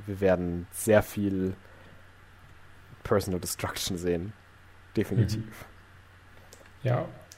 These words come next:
Speaker 2: Und ich meine, dann ist ja nächste Folge schon diese Beerdigungsepisode und dann ist ja schon das Serienfinale. Also
Speaker 1: Oh mein Gott. With open eyes. Oh ja.
Speaker 2: I'm not ready. <laughs>
Speaker 1: Ich bin gar nicht ready. Also, ach. Und die
Speaker 2: Ja,
Speaker 1: gehen
Speaker 2: es
Speaker 1: ja auch, geht ja auch, äh,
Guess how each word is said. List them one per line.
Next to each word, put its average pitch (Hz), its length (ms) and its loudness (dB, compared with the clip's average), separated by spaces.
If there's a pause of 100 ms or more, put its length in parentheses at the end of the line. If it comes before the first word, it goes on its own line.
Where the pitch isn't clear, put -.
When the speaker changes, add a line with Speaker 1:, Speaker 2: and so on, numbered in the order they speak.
Speaker 2:
Und 117 340 6
ich 113 120 4
meine, 117 320 8
dann 117 120 8
ist 117 140 4
ja 113 80 8
nächste 123 300 8
Folge 120 240 2
schon 110 160 0
diese 117 120 6
Beerdigungsepisode 117 960 12
und - 120 8
dann 113 100 6
ist 120 140 4
ja 120 100 8
schon 120 160 6
das 113 160 6
Serienfinale. 107 1000 6 (220)
Also 110 260 4
Speaker 1:
Oh 107 120 6
mein 120 100 4
Gott. 85 280 0 (360)
With 104 240 4
open 123 340 6
eyes. 92 640 2
Oh 101 60 0
ja. 90 360 2 (600)
Speaker 2:
I'm 120 80 10
not 123 240 10
ready. 110 360 8 (280)
<laughs> - 0 -
Speaker 1:
Ich 139 440 8
bin 127 220 4
gar 95 180 4
nicht 95 220 -2
ready. 87 340 -2
Also, 95 360 0
ach. - 100 -10 (800)
Und 117 100 -4
die - 40 -2
Speaker 2:
Ja, - 40 0
Speaker 1:
gehen 131 80 10
Speaker 2:
es 139 80 10
Speaker 1:
ja 117 100 8
auch, 104 100 2
geht 120 260 4
ja 120 100 10
auch, 107 200 4
äh, 98 460 4